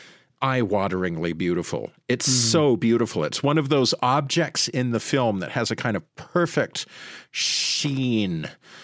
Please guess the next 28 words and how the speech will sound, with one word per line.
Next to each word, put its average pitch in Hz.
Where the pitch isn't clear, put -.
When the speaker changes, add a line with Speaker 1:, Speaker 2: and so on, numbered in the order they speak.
Speaker 1:
around 98
it. 82
It 131
just -
looks 135
perfect. 123
I 95
don't 135
know 135
technically 131
how 117
he 107
did 107
it, 131
but, 110
um, 85
but 98
he 107
did 110
a 120
hell 117
of 107
a 110
job, 98
whatever 98
it 123
Speaker 2:
Yeah. 147
Speaker 1:
is 98